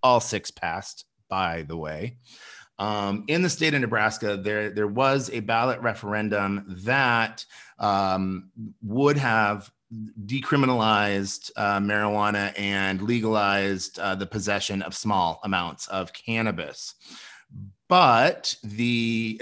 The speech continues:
I believe the sheriff's, um, organization or something along those lines. Um, hold on.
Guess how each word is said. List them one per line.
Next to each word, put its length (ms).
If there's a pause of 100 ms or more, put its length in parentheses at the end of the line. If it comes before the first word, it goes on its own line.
(160)
I 80
believe 400
the 220
sheriff's, 1000
um, 580 (800)
organization 1040
or 340
something 400
along 340
those 300
lines. 760 (440)
Um, 760 (240)
hold 240
on. 840